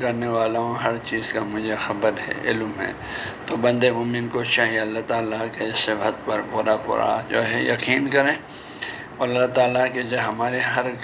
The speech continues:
با-، ہر باریک سے باریک، خفی سے خفی کاموں سے اللہ کی آگاہی کا ہمارے اندر ایمان پختہ ہو جائے، اور خبیر جو اس میں ہر جگہ جو ہے لطیف سے خبیر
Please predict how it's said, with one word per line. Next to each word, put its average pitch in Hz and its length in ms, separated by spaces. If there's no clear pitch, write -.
با-، 117 420
ہر 127 360
باریک 117 380
سے 123 180
باریک، 117 600
خفی - 320
سے 135 200
خفی 127 440
کاموں 117 420
سے 117 140
اللہ 110 200
کی 120 100
آگاہی 113 480
کا 127 200
ہمارے 113 260
اندر 110 320
ایمان 110 500
پختہ 117 280
ہو 123 180
جائے، 104 180
اور 123 160
خبیر 135 320
جو 123 140
اس 123 200
میں 120 120
ہر 113 120
جگہ 117 260
جو 117 80
ہے 120 60
لطیف 117 420
سے 117 260
خبیر 120 240